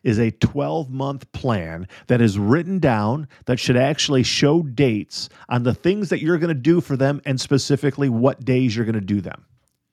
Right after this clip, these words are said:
Here's the thing. Most of your competitors,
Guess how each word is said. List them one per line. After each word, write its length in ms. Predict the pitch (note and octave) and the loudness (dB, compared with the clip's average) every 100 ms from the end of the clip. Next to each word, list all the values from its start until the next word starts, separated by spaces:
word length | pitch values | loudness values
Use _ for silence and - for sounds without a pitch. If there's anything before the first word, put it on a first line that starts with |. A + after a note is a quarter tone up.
| _ _ _ - _ _ _ - | _ _ _ -20 _ _ _ -4
Here's 320 | A2 D#3 C3+ | 2 4 4
the 80 | C#3 | 2
thing. 320 | A2+ C#2 - _ _ _ _ _ | 0 -4 -14 _ _ _ _ _
Most 540 | - B2+ D3 G3 G3+ - | -4 2 4 4 2 -2
of 100 | D#3 | -2
your 140 | F3+ | -2
competitors, 760 | - F3 D#3+ D#3 B2 A2+ C3 | -4 0 2 2 0 -2 -2